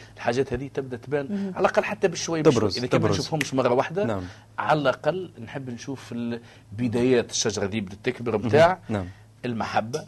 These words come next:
Speaker 1: إنك تحب الناس.
Speaker 3: مهم.
Speaker 1: المحبة تعني إنك تبدأ تتعلم ت-،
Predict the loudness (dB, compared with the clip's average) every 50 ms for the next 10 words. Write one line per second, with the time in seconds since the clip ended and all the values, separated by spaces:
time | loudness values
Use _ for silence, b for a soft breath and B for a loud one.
0 | -12 -20 -20 -20 -20 -20 -20 -20 -20 -20 -20 -20 -20 -20 -20 -20 -20 -18 -18 -18
1 | -16 -10 -8 -8 -6 -6 -6 -6 -4 -4 -4 -6 -6 -10 -14 -14 -10 -8 -8 -8
2 | -8 -10 -8 -6 -6 -4 -2 0 0 0 0 -2 0 2 4 4 4 2 0 -6
3 | -10 B B B B B -12 -8 -6 -6 -6 -6 -6 -6 -8 -6 -6 -8 -10 -10
4 | -10 -8 -6 -2 -2 -2 -2 -2 -4 -6 -8 -8 -10 -14 -12 -10 -10 -10 -12 -14
5 | -20 -20 -10 -4 0 0 2 2 2 2 2 0 0 -2 -2